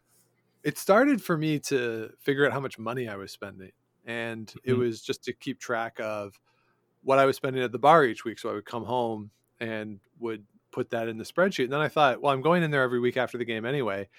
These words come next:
Speaker 1: I can remember what the score is if I really try, uh, <laughs> when I get home." Next day, no chance. So I thought, "Why not just keep track?" 'Cause I was curious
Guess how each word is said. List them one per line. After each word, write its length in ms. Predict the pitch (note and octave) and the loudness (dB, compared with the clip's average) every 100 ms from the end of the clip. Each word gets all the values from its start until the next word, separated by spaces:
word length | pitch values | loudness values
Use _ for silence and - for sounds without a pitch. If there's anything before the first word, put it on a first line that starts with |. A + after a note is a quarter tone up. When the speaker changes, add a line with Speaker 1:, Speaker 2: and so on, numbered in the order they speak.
| _ _ - | _ _ 0
Speaker 1:
I 160 | F3 | 0
can 200 | G3+ B3 | 2 0
remember 400 | F3 C#3 D3+ D3+ | 0 2 2 4
what 200 | C3+ B2 | 2 0
the 60 | A#2+ | -4
score 520 | - - C3+ C3+ B2+ | -10 0 4 4 2
is 400 | A2+ G#2+ G#2 - - _ _ _ _ _ - | 0 -4 -8 -12 -18 _ _ _ _ _ -2
if 260 | E3 F3 | 0 4
I 140 | F#3 E3 | 4 6
really 460 | D#3+ D#3 D#3 C#3+ | 4 4 2 2
try, 580 | C3 - A2+ G2 F2 F2+ - _ _ - | -2 -2 -2 -2 -6 -12 -20 _ _ -14
uh, 280 | G#2 G2 G2 - - - | -8 -4 -2 -4 -8 -8
<laughs> 300 | C#3 - C#3 | -6 -6 -8
when 260 | C#3+ C#3 C3+ | -6 -2 0
I 100 | B2+ | 2
get 200 | C3 B2 | 2 2
home." 300 | B2 G#2 G#2 _ _ | -2 -6 -10 _ _
Next 360 | D#3 G3+ F#3 - | -4 -2 -2 0
day, 360 | D#3 D3 C#3 A#2 | 0 2 0 -2
no 280 | B2 B2+ A2+ | -4 -2 -2
chance. 500 | - A#2 G2 - - _ _ _ _ | -4 -6 -8 -12 -20 _ _ _ _
So 220 | - D#3+ | 2 6
I 100 | D3 | 6
thought, 320 | D3 D#3+ D3 | 6 6 6
"Why 140 | D#3 F3+ | 4 2
not 120 | F#3+ | 2
just 140 | F#3 - | 0 -2
keep 140 | E3+ | 0
track?" 200 | D#3+ C#3+ | 2 2
'Cause 120 | F3 | 4
I 80 | F3 | 4
was 140 | D#3 - | 4 0
curious 760 | - G#3+ B3+ C#3+ A2+ - - | -4 0 2 2 0 -6 -14